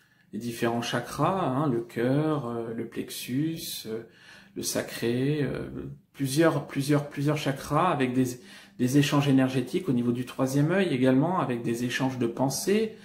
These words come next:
euh, avec de la télépathie. Euh, ça peut être quelque chose de, de, de, de très, euh, euh, élévateur, oui.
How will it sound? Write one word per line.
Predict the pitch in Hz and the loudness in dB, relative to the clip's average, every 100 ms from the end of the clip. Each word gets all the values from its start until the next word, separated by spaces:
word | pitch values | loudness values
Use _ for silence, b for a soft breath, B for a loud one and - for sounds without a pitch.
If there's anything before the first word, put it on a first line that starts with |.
| B B - | B B -6
euh, | 117 113 110 107 - | -2 0 0 0 0
avec | 120 123 120 | 0 0 4
de | 117 | 6
la | 120 | 6
télépathie. | - 123 123 127 127 - 180 202 - B B B - | 4 4 4 0 -2 -4 -4 -4 -6 B B B -8
Euh, | - - | -6 -2
ça | - 180 | 2 4
peut | 185 | 8
être | 196 196 | 6 6
quelque | - 143 151 | 0 0 2
chose | 147 190 190 143 | 2 4 4 4
de, | 131 127 - 120 131 127 123 | 0 0 -4 0 2 4 2
de, | 123 120 117 | 2 2 2
de, | 120 123 120 | -2 0 0
de | 120 127 | 0 -2
très, | 117 - 160 165 160 | -2 -4 -2 2 4
euh, | 131 120 120 B B B B B - | 4 2 -2 B B B B B -10
euh, | - 123 123 110 - - _ _ - - | -2 0 0 0 -6 -10 _ _ -10 6
élévateur, | 156 151 151 143 135 117 - - _ _ - | 8 8 6 2 2 0 -4 -18 _ _ -6
oui. | 120 - | -6 -6